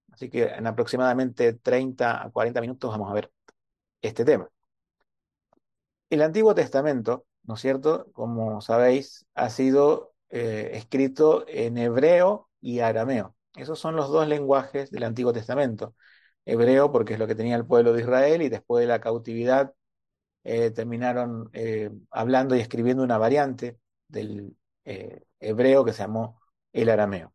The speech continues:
Ahora, hay cuatro fuentes textuales que usan las Biblias actuales en general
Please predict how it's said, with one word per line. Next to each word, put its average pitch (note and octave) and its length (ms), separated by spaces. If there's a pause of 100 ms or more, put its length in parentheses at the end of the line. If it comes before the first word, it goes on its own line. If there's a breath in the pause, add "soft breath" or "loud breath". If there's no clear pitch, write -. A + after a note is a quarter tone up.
(1040)
Ahora, E3+ 480
hay F#3 280
cuatro G3+ 360
fuentes E3+ 440
textuales D#3 560
que C#3 140
usan D#3 320
las B2+ 160
Biblias D3 540
actuales C#3 680
en C#3 260
general A2+ 600